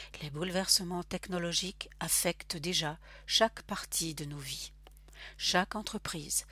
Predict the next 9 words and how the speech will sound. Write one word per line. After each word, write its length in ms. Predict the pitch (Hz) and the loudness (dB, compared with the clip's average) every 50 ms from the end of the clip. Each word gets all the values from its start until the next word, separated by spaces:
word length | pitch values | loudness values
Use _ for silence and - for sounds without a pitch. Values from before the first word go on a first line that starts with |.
| - - - | -16 -10 -2
chaque 360 | - - - 185 190 - - | 2 4 6 6 4 4 4
secteur, 640 | - - 214 - - - - 165 147 - - - - - - - - | 4 4 2 2 -2 -6 -8 -8 -8 -8 -12 -16 -18 -18 -18 -10 -2
chaque 360 | - - - 196 - - - | 2 2 4 4 2 2 2
société. 680 | - - - 220 - - - 190 - - - - - - - - - - - - - - - - - - - - - - - - - | 4 4 4 4 2 2 2 0 -4 -6 -8 -10 -10 -14 -20 -20 -20 -20 -20 -20 -20 -20 -20 -20 -20 -20 -20 -20 -20 -20 -18 -14 -8
Même 440 | 165 156 160 156 156 165 190 233 - - - - - | -4 -2 0 0 0 -2 -6 -8 -10 -14 -20 -12 0
ce 220 | - - - - | 4 6 6 6
que 200 | 185 - - 185 | 4 2 -2 2
signifie 680 | 165 - - 196 196 180 165 156 - - 175 180 175 - - - - - - - | 4 4 4 4 0 -2 -4 -4 -4 -4 -4 -6 -10 -14 -18 -20 -20 -20 -4 2
être 360 | - 196 196 - - - - | 4 4 4 4 0 -4 -4